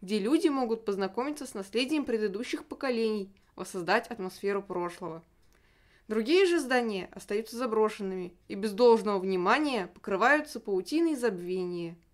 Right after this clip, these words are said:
Давайте попытаемся это исправить. Сегодня речь пойдёт о красивой усадьбе Семёновская Отрада, что в Московской области. Усадьба Семёновская Отрада представляет собой крупный архитектурный ансамбль.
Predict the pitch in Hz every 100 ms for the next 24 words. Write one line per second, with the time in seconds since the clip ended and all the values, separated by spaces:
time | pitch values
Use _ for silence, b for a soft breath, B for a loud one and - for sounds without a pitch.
0 | _ _ _ _ _ _ _ _ _ _
1 | _ _ _ - 190 240 339 - - -
2 | - 247 302 294 254 - 208 208 - 214
3 | - 185 165 151 - b b b b b
4 | b - 220 294 392 381 302 294 - 196
5 | 254 269 226 196 196 302 359 339 226 -
6 | 233 233 233 - 208 247 240 - 233 220
7 | - 220 185 165 - - 196 185 - 254
8 | - 240 - 180 170 170 - - - _
9 | _ _ _ _ _ 208 - 277 269 285
10 | 262 254 262 247 - 226 202 196 247 311
11 | 208 - 196 - 214 240 269 - 247 226
12 | 226 302 - 214 - - - - 117 156
13 | 202 165 175 - 180 170 151